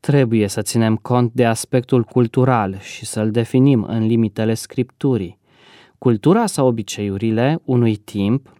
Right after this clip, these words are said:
niciodată nu sunt mai importante decât principiile veșnice stabilite de Dumnezeu, însă principiile veșnice sunt exprimate în contexte culturale diferite.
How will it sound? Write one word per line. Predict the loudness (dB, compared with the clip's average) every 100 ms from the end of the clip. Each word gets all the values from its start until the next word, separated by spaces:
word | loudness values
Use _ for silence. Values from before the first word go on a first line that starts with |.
| 0
niciodată | 0 0 -4 0 0 0 0
nu | 0
sunt | 0 2 4
mai | 4
importante | 2 0 -2 0 2 2 2
decât | 0 -2 -4
principiile | -2 0 0 -2 -4 -2 2 2
veșnice | 2 -2 -4 -4 -6 -4
stabilite | -8 -6 -6 -4 -2 0
de | 2
Dumnezeu, | 2 2 2 2 0 0 -6 _ _ _ _ _
însă | -2 0 -2
principiile | 0 -4 -2 2 2 2
veșnice | 0 -4 -2 -4 -2 -2 -2 -2 -6
sunt | -4 0 2
exprimate | 0 -2 -4 0 2 2 0 -4 -6 -2
în | -2
contexte | 0 -2 0 0 -2 -4 -6
culturale | -6 -6 -6 -4 -2 -2
diferite. | -4 -4 -4 -4 -8 -14